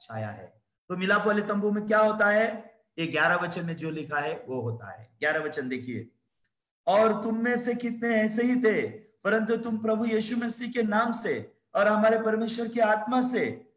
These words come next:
धोए गए, पवित्र हुए और धर्मी हुए।" तो जब हम लोग उस मिलाप वाले तंबू में जाते हैं, तो क्या पता चलता है?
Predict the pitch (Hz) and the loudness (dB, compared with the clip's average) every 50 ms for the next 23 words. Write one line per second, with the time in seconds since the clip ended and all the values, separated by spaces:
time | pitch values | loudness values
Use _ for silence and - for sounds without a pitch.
0 | _ _ 160 - 190 220 247 254 262 254 - 208 196 165 131 110 110 - - - | _ _ -8 -2 2 4 6 6 6 6 4 2 0 0 0 -2 -6 -8 -12 -18
1 | _ _ _ 208 220 240 277 262 - 277 262 240 214 208 190 165 135 107 101 - | _ _ _ -2 0 2 0 0 0 0 0 2 2 2 2 0 0 -2 -4 -8
2 | - _ _ 135 147 151 147 123 131 131 127 127 139 131 117 113 110 104 90 - | -14 _ _ -4 -4 -4 -4 -6 -8 -8 -6 -4 -4 -4 -2 -4 -4 -4 -6 -10
3 | - _ _ _ _ _ _ _ _ 156 143 139 165 165 165 156 160 160 160 165 | -18 _ _ _ _ _ _ _ _ -10 -4 -2 -2 -2 -2 -4 -4 -4 -4 -4
4 | 160 160 160 156 - - - _ _ _ 160 165 170 170 165 170 170 165 165 165 | -4 -4 -8 -10 -10 -14 -18 _ _ _ -2 2 2 2 2 2 0 0 0 0
5 | 165 160 165 160 165 165 170 165 165 165 156 156 160 170 165 170 170 165 180 190 | -2 -2 -2 -4 -4 -4 -4 -2 -2 0 0 0 -2 -4 -6 -8 -8 -6 -2 -2
6 | 202 208 196 185 190 180 185 180 170 165 165 165 170 170 170 - | -2 -2 -4 -6 -6 -6 -6 -8 -10 -6 -2 -2 -2 -2 -2 -6